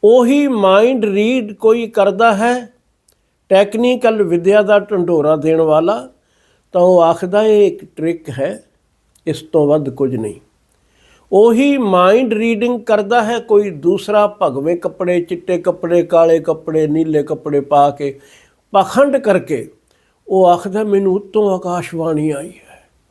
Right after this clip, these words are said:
ਔਰ ਸਾਡੇ ਭੋਲੇ ਭਾਲੇ ਲੋਕ ਉਸ ਪਿੱਛੇ ਲੱਗ ਜਾਂਦੇ ਨੇ।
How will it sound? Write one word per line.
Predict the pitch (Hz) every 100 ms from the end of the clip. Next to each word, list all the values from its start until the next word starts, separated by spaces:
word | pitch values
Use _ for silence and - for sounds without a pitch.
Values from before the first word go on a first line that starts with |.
| _ _ _ _ _ -
ਔਰ | 185 180
ਸਾਡੇ | - 180 180 185
ਭੋਲੇ | 185 165 156 196
ਭਾਲੇ | 190 143 143 156
ਲੋਕ | 151 170 170
ਉਸ | 165 - - _
ਪਿੱਛੇ | 180 -
ਲੱਗ | 180 175
ਜਾਂਦੇ | 175 170 180
ਨੇ। | -